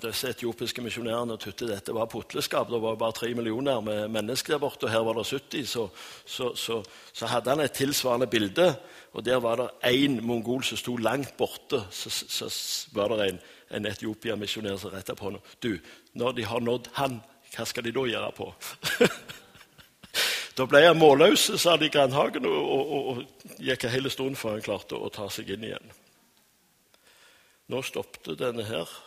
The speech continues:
Gjorde jeg noe gale da, du? Klarer du å kjøre den et hakk videre?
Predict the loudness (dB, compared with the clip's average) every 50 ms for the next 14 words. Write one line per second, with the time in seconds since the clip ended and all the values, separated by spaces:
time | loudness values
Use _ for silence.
0 | -20 -20 _ _ _ _ _ _ _ _ -14 -14 -12 -10 -10 -10 -10 -10 -12 -10
1 | -10 -10 -8 -6 -6 -8 -6 -8 -8 -6 -6 -6 -6 -6 -8 -10 -10 -14 _ _
2 | _ _ _ _ _ _ -20 -12 -8 -6 -4 -4 -4 -4 -8 -8 -6 -6 -4 -2
3 | -2 -2 -2 -2 -4 -4 -8 -8 -6 -6 -6 -4 -2 -2 -4 -4 -6